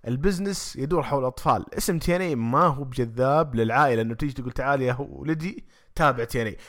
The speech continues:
حتى محتوى تي إن إيه تتذكر أنت، عندك البيوتيفول بيبل، عندك أو دي بي، عندك كانوا يجيبون حقين إي سي دبليو بكثرة، المونسترز بول حقت أبس،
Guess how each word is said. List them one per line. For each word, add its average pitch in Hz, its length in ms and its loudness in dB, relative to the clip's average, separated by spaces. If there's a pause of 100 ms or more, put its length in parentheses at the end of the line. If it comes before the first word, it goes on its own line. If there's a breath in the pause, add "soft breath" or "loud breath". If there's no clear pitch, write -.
(120)
حتى 240 260 6
محتوى 202 300 6
تي 208 120 4
إن 196 40 4
إيه 156 100 2
تتذكر 143 380 0
أنت، 110 160 -6 (440)
عندك 123 320 -4
البيوتيفول 104 540 -6
بيبل، 165 680 0
عندك 120 300 -2
أو 123 120 -2
دي 110 180 -6
بي، 175 420 -6
عندك 117 420 -6 (200 loud breath)
كانوا 143 180 0
يجيبون 156 240 0
حقين 139 260 0
إي 131 80 0
سي 127 120 -4
دبليو 131 300 2
بكثرة، 156 380 0
المونسترز 123 540 -4
بول 139 260 -2
حقت 120 300 -4
أبس، 160 440 0